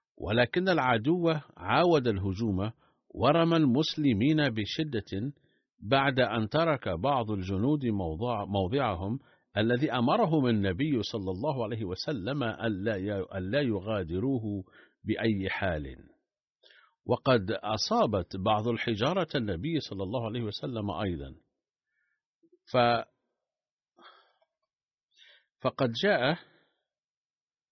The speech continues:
في رواية أنه قد، قد أصيب وجهه يوم أحد،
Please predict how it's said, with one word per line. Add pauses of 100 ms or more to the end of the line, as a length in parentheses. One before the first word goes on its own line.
(1040)
في
رواية
أنه
قد،
قد
أصيب
وجهه
يوم
أحد،